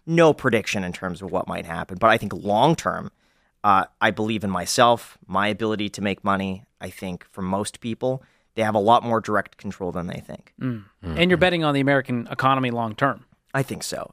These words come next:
Speaker 1: And of course, I diversify. I have international exposure as well. But it's a small component, but I do think that's important.
Speaker 3: Yeah, the, the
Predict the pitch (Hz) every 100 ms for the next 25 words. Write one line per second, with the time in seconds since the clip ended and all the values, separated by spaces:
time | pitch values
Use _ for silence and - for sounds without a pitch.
0 | - 170 - 208 - - 139 - 123 104
1 | 95 98 - 85 85 92 90 - 101 92
2 | 87 87 85 90 - 92 87 87 - -
3 | 90 90 - _ _ _ 127 - 147 196
4 | - 139 98 95 87 85 90 - _ 104
5 | 92 107 107 113 104 92 87 92 - -
6 | - - _ - 127 151 - _ _ _
7 | 147